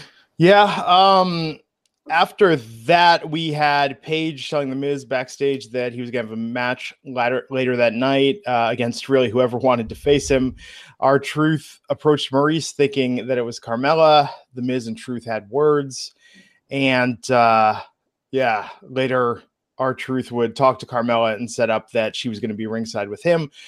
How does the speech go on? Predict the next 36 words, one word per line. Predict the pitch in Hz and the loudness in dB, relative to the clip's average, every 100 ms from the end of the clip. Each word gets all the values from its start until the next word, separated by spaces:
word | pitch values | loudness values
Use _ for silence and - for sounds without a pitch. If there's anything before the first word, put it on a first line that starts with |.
| - _ | -20 _
while | 123 113 | 2 4
R-Truth | 120 120 - 120 - | 2 0 -2 -6 -6
took | - 120 | -8 -4
on | 117 117 113 | -2 -4 -6
The | 104 | -6
Miz, | 117 113 113 | -4 -2 -2
getting | 113 113 | -2 -2
him | 110 110 | -2 -4
a | 101 | -2
match | 113 110 - | -2 -2 -2
in | 139 | 0
the | 131 | 2
main | 123 143 170 | 4 2 4
event | 135 147 127 - - - | 4 4 2 -4 -12 -14
of | 120 | -14
SmackDown | - 123 120 123 113 117 | -8 -4 -2 -2 -4 -2
Live. | 113 107 101 _ _ _ _ _ - | 0 0 -2 _ _ _ _ _ -2
Um, | 135 117 117 107 98 92 90 _ _ _ _ _ | 2 4 4 2 0 -6 -12 _ _ _ _ _
yeah, | 139 156 131 - _ _ _ _ | 2 4 2 -4 _ _ _ _
really | 107 123 123 - | -10 -4 -2 0
cool. | 147 113 | 0 0
We'll | 104 | 0
talk | 117 117 | -4 -4
about | 120 117 - | -4 -6 2
that. | 131 127 - - | 2 2 -4 0
But | 143 147 - - 143 | 4 6 4 -4 -4
we | 139 135 | 0 0
<laughs> | |
had | 120 127 135 | 2 0 0
Samoa | - 147 151 160 | -4 -2 0 0
Joe | 127 160 151 139 - - | 0 2 4 2 -2 -4
out | 143 135 | 0 0
in | 139 | 0
the | 120 | -2
ring, | 127 127 127 | -2 -2 0
uh, | 117 113 | 0 0